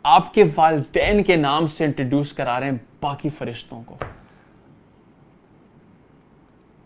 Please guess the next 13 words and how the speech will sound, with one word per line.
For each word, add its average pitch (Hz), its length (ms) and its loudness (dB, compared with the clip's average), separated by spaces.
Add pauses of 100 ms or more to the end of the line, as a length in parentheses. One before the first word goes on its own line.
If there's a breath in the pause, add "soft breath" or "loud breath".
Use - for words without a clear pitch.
(2000)
और 135 120 -2
हम 151 280 -2 (600)
इतनी 165 320 0
मेहनत 143 300 0
कर 143 140 -4
रहे 135 120 -2
होते 135 180 -4
हैं 135 60 -2
इस, - 320 -10
इस 131 120 -2
दुनिया 131 320 -2
के 135 100 -4
अंदर 120 320 -4